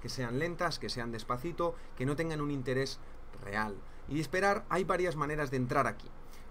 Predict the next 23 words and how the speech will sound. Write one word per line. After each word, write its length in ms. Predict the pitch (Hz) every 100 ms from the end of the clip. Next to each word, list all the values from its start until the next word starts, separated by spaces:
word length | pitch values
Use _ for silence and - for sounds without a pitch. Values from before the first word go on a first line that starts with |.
| -
Una 220 | 202 208
de 60 |
las 140 | 202 180
maneras 440 | 180 185 190 - -
más 760 | 139 135 151 151 135 - - - - - - - - -
agresivas, 840 | - 120 120 127 - 196 151 185 - - -
y 60 |
aquí 160 | 107 127
sí 140 | 127
que 80 | 120
voy 120 | 117
a 60 | 117
ir 80 | 113
a 40 |
un 100 | 113
minuto, 400 | 113 160 120 156 - - - - - - - - - - - - - - - - - - - -
es 140 | 185
lo 120 | 196
que 100 | 185
yo 120 | 180 180
llamo 340 | 175 180 180
el 140 | 143
regalo, 580 | 113 104 101 107 101 87